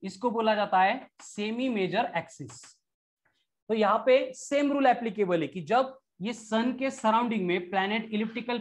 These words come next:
पाथ पे रिवॉल्व होने वाले हैं, मूव होने वाले हैं, तो उनको एक चक्कर कंप्लीट करने के लिए जो टाइम लगेगा, उसका स्क्वायर, square of period of revolution, वो डायरेक्टली प्रोपोर्शनल है उस प्लैनेट का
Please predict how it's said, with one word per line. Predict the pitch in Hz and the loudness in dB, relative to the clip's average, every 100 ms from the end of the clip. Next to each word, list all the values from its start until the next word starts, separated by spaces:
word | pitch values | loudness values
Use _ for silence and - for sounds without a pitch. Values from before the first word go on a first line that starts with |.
| 226 | 0
पाथ | 196 190 | 0 0
पे | 233 | -4
रिवॉल्व | 220 180 208 247 | -4 0 2 2
होने | 214 196 196 | 2 0 0
वाले | 170 160 | 0 0
हैं, | 190 | -2
मूव | 175 220 262 | -2 -2 0
होने | 208 185 | 2 2
वाले | 175 156 156 | 2 0 0
हैं, | 185 247 _ _ _ | -2 -4 _ _ _
तो | 262 | -2
उनको | 247 254 269 285 | 2 0 2 2
एक | - 269 269 | 4 0 2
चक्कर | 277 277 277 | -2 2 2
कंप्लीट | 269 254 262 262 | 2 0 0 0
करने | 247 240 247 | 2 2 0
के | 262 | -2
लिए | 262 | -2
जो | 262 294 320 | 0 -2 0
टाइम | 262 262 | 0 2
लगेगा, | 240 190 185 175 240 - _ _ | 2 2 4 4 4 0 _ _
उसका | 220 226 285 | -8 -2 -2
स्क्वायर, | 285 - 262 185 120 - - | -2 2 4 4 2 -8 -12
square | - 214 | 0 4
of | 226 226 | 4 4
period | 220 220 | 2 2
of | 233 233 | 2 0
revolution, | 233 240 220 - - 117 _ _ _ | 2 2 2 -4 -10 -12 _ _ _
वो | 277 | -2
डायरेक्टली | 208 233 254 285 302 | 2 2 2 0 -4
प्रोपोर्शनल | 311 269 254 247 - 214 | -2 0 2 0 -2 0
है | 202 254 - _ | 2 0 -6 _
उस | 269 302 - | -4 -4 0
प्लैनेट | 240 226 226 220 | 2 2 2 4
का | 185 208 254 | 4 4 2